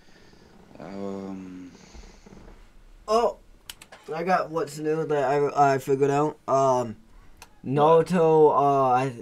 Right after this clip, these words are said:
Speaker 2: uh, Naruto's animation, how you, you, you hold they re-, uh, reanimating Naruto, right?
Speaker 1: Oh, really?
Speaker 2: Yeah, they, it, it been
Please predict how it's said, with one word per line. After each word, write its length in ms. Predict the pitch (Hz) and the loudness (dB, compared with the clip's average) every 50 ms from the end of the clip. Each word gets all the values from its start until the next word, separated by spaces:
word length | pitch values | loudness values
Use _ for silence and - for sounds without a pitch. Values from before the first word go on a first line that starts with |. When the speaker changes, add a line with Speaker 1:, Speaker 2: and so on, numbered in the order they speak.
| - _ - | -18 _ -8
Speaker 2:
uh, 540 | 117 123 123 123 123 123 123 123 120 120 117 | -6 -4 -4 -4 -4 -4 -4 -4 -6 -6 -6
Naruto's 840 | 117 117 117 120 123 135 151 165 170 165 165 180 185 160 160 156 147 | -8 -8 -8 -4 -2 0 2 2 2 2 0 -2 -2 0 0 -2 -4
animation, 840 | - - 131 135 135 123 117 113 113 117 127 139 139 - 170 156 151 | -6 -6 -6 -6 -6 -6 -6 -8 -6 -6 -6 -6 -6 -6 -8 -6 -4
how 280 | 147 131 117 110 - - | -4 -6 -6 -8 -10 -10
you, 420 | 120 123 123 123 110 104 117 - | -8 -6 -4 -4 -4 -6 -8 -10
you, 140 | - 127 131 | -10 -10 -10
you 140 | 107 123 127 | -8 -6 -6
hold 220 | 131 135 135 123 | -4 -4 -4 -4
they 260 | 123 120 117 113 110 110 | -4 -6 -6 -6 -8 -8
re-, 460 | 107 113 113 113 107 107 113 120 - - | -10 -10 -8 -8 -8 -8 -8 -10 -12 -12
uh, 180 | 101 107 104 107 | -12 -10 -10 -8
reanimating 720 | 110 113 107 110 120 120 113 104 98 90 90 87 82 87 | -8 -8 -8 -8 -8 -10 -10 -10 -10 -10 -10 -12 -12 -14
Naruto, 440 | 90 82 82 80 82 - - 73 82 | -14 -14 -14 -16 -18 -18 -18 -16 -14
right? 280 | 82 92 107 113 - - _ _ _ _ _ _ - _ _ _ _ - - - _ _ - | -12 -10 -10 -10 -12 -12 _ _ _ _ _ _ -20 _ _ _ _ -20 -20 -20 _ _ -14
Speaker 1:
Oh, 160 | 110 117 113 104 | -12 -10 -10 -10
really? 400 | 95 98 113 135 165 247 269 - - - - - | -10 -8 -10 -10 -10 -10 -14 -16 -16 -18 -18 -8
Speaker 2:
Yeah, 280 | - 123 147 180 175 127 | -2 0 0 0 0 -2
they, 140 | 110 - 117 | -4 -6 -8
it, 300 | 107 82 90 110 135 110 | -8 -6 -6 -8 -6 -6
it 220 | 131 135 123 113 | -6 -6 -6 -4
been 360 | 113 135 147 160 160 127 107 | -4 -4 -2 -2 -2 -4 -6